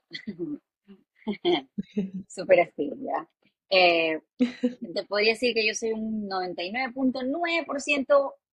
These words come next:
Speaker 1: plant-based, vegano, ¿ya? Eh, a mí me hace muy bien esa alimentación, me hace muy, muy bien, o sea, ha hecho maravillas conmigo y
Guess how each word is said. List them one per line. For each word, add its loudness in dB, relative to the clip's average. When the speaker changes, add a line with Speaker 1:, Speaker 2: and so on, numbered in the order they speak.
Speaker 1:
plant-based, 0
vegano, -4
¿ya? 0
Eh, 2
a 2
mí 0
me 0
hace -8
muy -8
bien -2
esa -8
alimentación, -10
me -8
hace -6
muy, 2
muy 2
bien, -2
o -8
sea, -6
ha 2
hecho -8
maravillas -2
conmigo -4
y 0